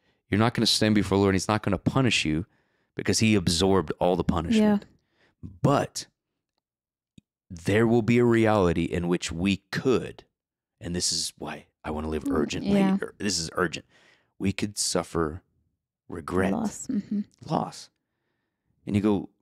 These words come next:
Speaker 1: "Randy, where is, where is that?" Second Corinthians seven ten.
Speaker 2: Yeah.
Speaker 1: First John two twenty-eight, John says that we wouldn't shrink back in shame when he appears, 'cause we, we know that our lives were not
Speaker 2: We
Speaker 1: lived.
Speaker 2: wasted.
Speaker 1: We're wasted. They
Speaker 2: Yeah.
Speaker 1: weren't for his glory.
Speaker 2: Yeah.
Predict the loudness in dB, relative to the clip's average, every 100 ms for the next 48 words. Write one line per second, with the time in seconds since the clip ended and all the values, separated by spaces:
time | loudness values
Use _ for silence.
0 | _ -4 -2 -2 -4 _ 0 0 0 -6
1 | -2 0 0 -2 -8 -2 -2 0 0 0
2 | 0 -2 -2 -6 -8 -10 _ 0 0 -4
3 | -20 _ _ 0 0 0 2 4 0 -2
4 | -2 -2 -2 -6 -6 -8 -12 _ -4 -2
5 | -2 0 -2 -4 -18 -4 0 2 2 0
6 | -4 -4 -4 -6 -2 0 0 -4 -4 -2
7 | 0 -2 -2 -4 -10 -6 -4 -4 -6 -4
8 | -4 -4 -8 -6 -8 -10 _ _ _ _
9 | _ -16 -16 -16 _ _ -6 -2 -2 -2
10 | -4 -4 -2 -4 -6 -8 -10 _ _ _
11 | _ _ -8 -4 -4 0 0 0 -2 -2
12 | 0 0 0 0 0 -2 -4 -4 -2 -2
13 | -4 -6 -8 -8 -6 -4 -4 -6 -8 -6
14 | -6